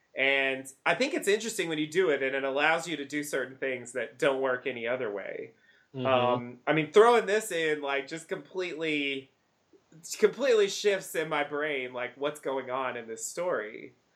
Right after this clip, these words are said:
Speaker 2: Yeah.
Speaker 1: Um, you know, and it kind of puts this, but,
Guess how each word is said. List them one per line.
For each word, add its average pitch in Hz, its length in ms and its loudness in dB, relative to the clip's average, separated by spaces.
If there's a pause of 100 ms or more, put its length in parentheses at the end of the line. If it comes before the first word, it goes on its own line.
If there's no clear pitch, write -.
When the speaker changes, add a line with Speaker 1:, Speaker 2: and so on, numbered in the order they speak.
(240)
Speaker 2:
Yeah. 120 340 6 (280)
Speaker 1:
Um, 143 280 -6 (460)
you 180 140 4
know, 185 180 6
and 175 100 0
it 160 100 -2
kind 180 200 0
of 175 140 -4
puts 190 320 -2
this, 139 540 -4 (280)
but, 190 260 6